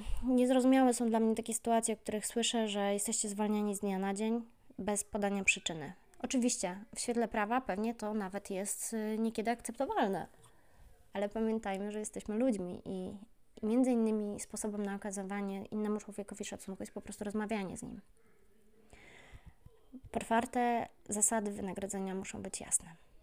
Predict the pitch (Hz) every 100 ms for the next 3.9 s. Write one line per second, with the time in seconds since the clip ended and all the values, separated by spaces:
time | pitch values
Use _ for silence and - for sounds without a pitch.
0 | - - - - - - - - - -
1 | - - 226 269 254 - 240 - 233 208
2 | 202 226 208 220 208 196 196 196 208 -
3 | 196 208 202 208 196 214 208 196